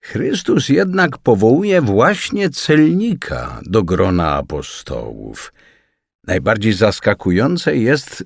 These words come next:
z pewnością powołanie Szawła z Tarsu,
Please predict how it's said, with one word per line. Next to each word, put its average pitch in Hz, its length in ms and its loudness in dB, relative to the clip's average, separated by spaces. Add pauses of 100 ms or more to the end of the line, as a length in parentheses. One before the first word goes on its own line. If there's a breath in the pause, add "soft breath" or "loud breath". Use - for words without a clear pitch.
z - 120 -12
pewnością 117 680 0
powołanie 110 640 0
Szawła 95 840 -4
z - 220 -14
Tarsu, - 760 -12